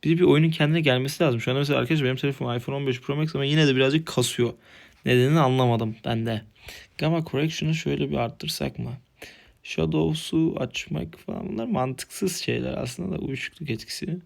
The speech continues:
Alright, alright. Çözünürlüğü birazcık kısacağım. Canım çok şey yapmak istemiyor.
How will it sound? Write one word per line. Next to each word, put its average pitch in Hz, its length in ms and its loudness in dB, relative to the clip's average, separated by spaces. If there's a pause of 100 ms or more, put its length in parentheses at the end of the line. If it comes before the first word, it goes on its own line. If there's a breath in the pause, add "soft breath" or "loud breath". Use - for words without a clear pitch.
(1040)
Alright, - 360 -4
alright. - 280 -4
Çözünürlüğü 151 560 -2
birazcık 139 280 -4
kısacağım. 117 520 -2 (180 loud breath)
Canım - 300 -8
çok 123 220 -10
şey - 160 -6
yapmak 123 200 -6
istemiyor. 131 380 -6